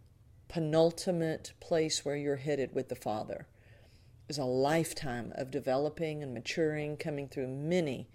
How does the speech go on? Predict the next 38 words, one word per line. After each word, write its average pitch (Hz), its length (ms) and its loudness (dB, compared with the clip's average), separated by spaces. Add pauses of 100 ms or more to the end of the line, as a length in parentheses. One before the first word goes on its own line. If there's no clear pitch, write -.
(340)
many 170 440 4
things. 117 600 -10 (800)
It's - 140 -2
like 180 180 6
I 151 100 4
tell 156 260 0
people, 143 440 -6
when 147 200 -6
you 208 180 0
have 202 300 -4 (500)
lived 170 300 4
through 160 180 2
many 160 340 0
jobs, 131 560 -2
you 143 80 -6
know, 131 340 -6
I 139 140 -4
was 143 160 -2
a 143 60 -2
public 151 340 -2
school 196 240 2
teacher 139 380 -6
for 131 400 0
many 151 340 -2
years, 135 400 0
and 131 120 -8
then 135 100 -6
I 139 100 -4
was 135 260 -4
a, 123 160 -2 (760)
a 127 220 -6
pastor 156 600 0
for 123 240 -4
twenty 175 400 0
years, 151 680 2
and 113 140 -6
now 135 200 -4
this. 139 240 2